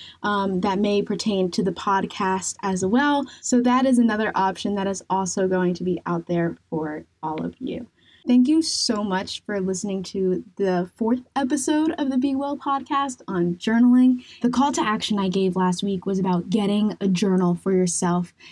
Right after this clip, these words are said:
and writing down anything that came to your mind,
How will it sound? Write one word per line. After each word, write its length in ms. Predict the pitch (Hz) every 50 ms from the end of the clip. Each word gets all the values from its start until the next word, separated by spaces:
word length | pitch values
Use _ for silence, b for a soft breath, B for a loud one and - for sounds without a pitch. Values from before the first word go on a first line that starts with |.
| B B B
and 280 | 214 214 208 202 185 175
writing 380 | 190 196 190 190 202 202 196
down 460 | 180 190 185 180 180 185 185 185 - -
anything 540 | - 202 196 196 190 190 180 - 185 180 185
that 140 | 180 170 170
came 260 | - - 196 185 180
to 200 | 175 - - -
your 100 | 180 180
mind, 460 | 175 175 170 170 170 170 175 - -